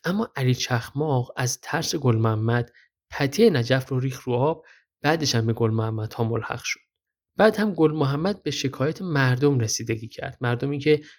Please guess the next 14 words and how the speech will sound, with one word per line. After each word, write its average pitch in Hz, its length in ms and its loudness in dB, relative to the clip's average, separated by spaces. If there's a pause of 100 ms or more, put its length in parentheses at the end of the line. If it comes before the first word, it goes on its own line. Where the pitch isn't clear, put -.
(180)
برای 151 280 4
دادخواهی 143 760 0
از 156 300 -4
همه 151 480 -4
جای 180 300 0
ولایت 156 440 2
اومده 143 240 0
بودن 151 220 -6
قلعه 123 280 0
میدون 123 520 2
که 160 120 -8
به 165 100 0
اصطلاح 160 360 -2
خودشون 156 480 -8